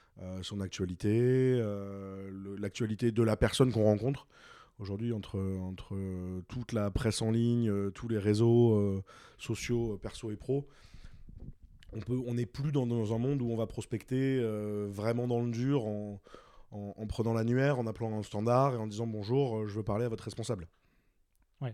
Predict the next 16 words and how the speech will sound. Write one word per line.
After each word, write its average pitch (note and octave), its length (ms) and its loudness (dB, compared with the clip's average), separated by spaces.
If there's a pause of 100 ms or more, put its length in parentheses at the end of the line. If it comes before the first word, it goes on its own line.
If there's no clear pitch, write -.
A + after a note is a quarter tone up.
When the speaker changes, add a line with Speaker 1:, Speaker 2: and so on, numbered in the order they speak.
Speaker 1:
Ça, A#2+ 160 -2
ça, G2+ 180 -2 (220)
ça, A2+ 140 0
ça G#2+ 80 2
ne F2+ 60 0
marche - 180 -2
plus, - 180 -8 (200)
hein. F2 120 -12 (540)
Euh, F#2+ 320 -8
c'est - 160 0
un A2+ 40 4
phénomène C3+ 320 6
important B2 360 6
aussi A#2 260 0
parce C#3 180 -2
que A2 240 -4